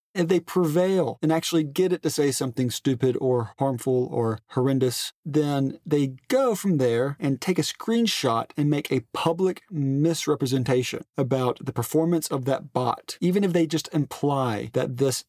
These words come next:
output was generated during ordinary customer use,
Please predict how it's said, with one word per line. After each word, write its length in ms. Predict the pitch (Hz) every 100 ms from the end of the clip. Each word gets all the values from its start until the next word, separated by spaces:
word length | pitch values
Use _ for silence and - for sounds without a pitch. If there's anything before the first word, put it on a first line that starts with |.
| -
output 540 | 143 - - 151 151
was 260 | 135 120 110 117
generated 760 | - 160 156 123 110 107 107 113
during 280 | 135 135 123 -
ordinary 640 | 147 156 160 156 151 151
customer 600 | 139 - 135 - 127 123
use, 640 | 110 107 131 214 - -